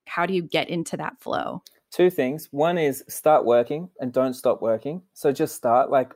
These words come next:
Speaker 2: a lot of us just go like, "Oh, I don't have enough money. I don't have enough time."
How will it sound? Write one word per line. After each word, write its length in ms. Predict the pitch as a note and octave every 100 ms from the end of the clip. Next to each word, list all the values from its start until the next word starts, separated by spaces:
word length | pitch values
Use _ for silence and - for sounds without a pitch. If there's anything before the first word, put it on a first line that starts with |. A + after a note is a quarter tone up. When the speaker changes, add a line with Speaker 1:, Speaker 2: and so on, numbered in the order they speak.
| _
Speaker 2:
a 40 | -
lot 360 | C#3 D3+ F3
of 80 | F3+
us 140 | D#3+
just 160 | D#3 -
go 140 | C#3
like, 240 | B2 A#2+ A#2+
"Oh, 540 | E3+ E3 D3+ C3 A#2 -
I 60 | D3
don't 140 | E3+
have 120 | D#3
enough 200 | D#3+ D3+
money. 280 | E3 D#3+ B2+
I 40 |
don't 140 | C#3 E3
have 80 | D#3+
enough 180 | D3+
time." 200 | - D3